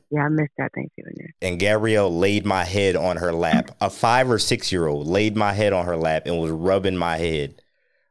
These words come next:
Speaker 2: like I was
Speaker 1: She probably thought you were nigh unto death.
Speaker 2: <laughs>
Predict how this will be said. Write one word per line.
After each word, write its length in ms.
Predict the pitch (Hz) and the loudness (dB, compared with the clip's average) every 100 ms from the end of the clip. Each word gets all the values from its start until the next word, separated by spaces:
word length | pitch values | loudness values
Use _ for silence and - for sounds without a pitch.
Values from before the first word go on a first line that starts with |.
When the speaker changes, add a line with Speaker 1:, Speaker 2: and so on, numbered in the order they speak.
| - | -2
Speaker 2:
like 200 | 87 90 | 0 2
I 120 | 92 | 2
was 160 | 90 | 4
Speaker 1:
She 80 | 285 | 2
probably 300 | - 339 359 | 4 4 6
thought 200 | 339 285 | 6 4
you 100 | 262 262 | 6 6
were 100 | 233 | 6
nigh 340 | 226 254 262 240 | 6 8 8 6
unto 200 | 240 233 | 4 4
death. 380 | 233 269 262 - - - - - | 6 6 6 2 -4 -8 -10 -10
Speaker 2:
<laughs> 60 | - | -8